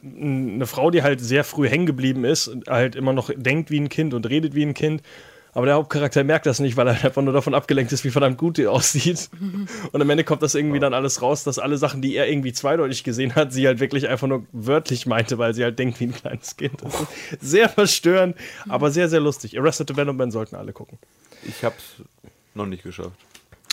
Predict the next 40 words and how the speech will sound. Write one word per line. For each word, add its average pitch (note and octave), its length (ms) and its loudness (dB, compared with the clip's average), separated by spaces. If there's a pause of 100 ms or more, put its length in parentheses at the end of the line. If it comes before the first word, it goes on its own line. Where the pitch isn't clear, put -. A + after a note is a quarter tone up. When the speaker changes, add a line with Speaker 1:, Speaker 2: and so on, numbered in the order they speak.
(120)
Speaker 1:
Äh, C3+ 680 2
im D3+ 500 -2
Tal D3+ 340 -2
von D3+ 300 -2
Ila C#3 600 0
ist - 260 -10
mit B2 160 -4
Tommy A#2+ 240 -4
Lee A#2 80 -4
Jones, A#2+ 300 -4
hab A#2+ 80 -4
ich A2 80 -10
leider A#2 180 -2
auch A2+ 100 -2
nicht B2 160 -6
gesehen, A2 280 -4
wollte A2 160 -6
ich - 60 -10
nur A#2+ 100 -8
ansprechen, A#2+ 340 -10
weil A#2+ 100 -2
der A#2 80 -2
anscheinend A#2 320 -6
auch - 260 -6 (580)
recht C3 280 -4
nah A#2+ 280 4
an, G#2+ 480 -4
äh, - 40 -12
ein, A2 440 -4
also C3 220 0
m-, C3 220 -2
immer, F3 240 2
äh, B2 420 -2
angesprochen D#3 480 0
wird C3 120 -2
als B2 120 0
eine B2+ 160 0
ihrer A#2 200 0
besten A2+ 340 -2
Rollen. G#2 400 0